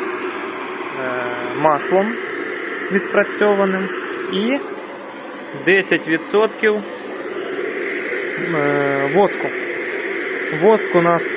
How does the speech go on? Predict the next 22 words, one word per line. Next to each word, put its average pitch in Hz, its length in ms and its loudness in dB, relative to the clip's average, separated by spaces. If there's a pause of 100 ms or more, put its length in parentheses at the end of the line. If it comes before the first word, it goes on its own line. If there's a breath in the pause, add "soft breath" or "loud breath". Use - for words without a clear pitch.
(180)
пчелиний, 247 600 4 (1800)
він 208 260 4 (120)
дає 151 420 4 (220)
дуже 156 260 4
гарну 151 540 2
таку 147 340 2 (240)
структуру, 196 720 2 (800)
застигає 151 840 4
не 156 120 4
так 147 280 4
швидко, 151 480 4
як 135 320 4
пуш 170 140 4
сало, 208 540 6 (680)
і, 180 140 4
е, 165 40 4 (880)
розтаює 185 1000 6
дуже 160 400 4
швидко, 170 540 4
також 151 500 4
на 151 120 2
сонечку 147 800 2